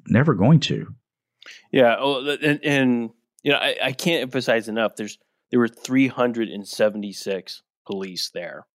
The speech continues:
Speaker 2: It's like, I, I, when that call comes in, whoever the dispatcher relayed that call to, there's three hundred and seventy-six,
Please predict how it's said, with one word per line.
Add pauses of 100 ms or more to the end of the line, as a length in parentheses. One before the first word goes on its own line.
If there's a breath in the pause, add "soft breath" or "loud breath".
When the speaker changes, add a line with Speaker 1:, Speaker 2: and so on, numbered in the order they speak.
(340)
Speaker 2:
It's
like,
I,
I,
when
that
call
comes
in, (380 soft breath)
whoever
the
dispatcher
relayed
that
call
to, (360 soft breath)
there's
three
hundred
and
seventy-six,